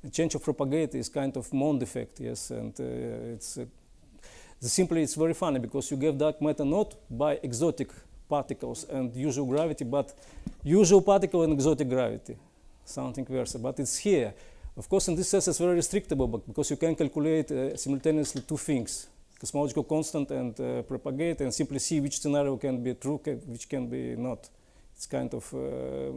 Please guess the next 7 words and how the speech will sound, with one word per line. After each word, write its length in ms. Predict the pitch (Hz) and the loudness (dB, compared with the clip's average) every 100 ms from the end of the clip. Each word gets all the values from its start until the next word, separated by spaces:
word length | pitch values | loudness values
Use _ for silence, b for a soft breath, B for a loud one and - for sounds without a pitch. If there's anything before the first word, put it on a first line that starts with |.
| 131 | -8
many 340 | 143 131 151 180 | -6 0 0 2
possibilities, 600 | - 160 156 165 - - | 0 2 0 0 -2 -6
in 80 | 110 | -6
fact. 400 | - - - - _ - - - - 120 | -10 -14 -16 -20 _ -20 -20 -20 -16 -14
Okay, 320 | 117 135 131 | -12 -10 -10
you 120 | 123 - | -10 -12
have. 160 | - | -16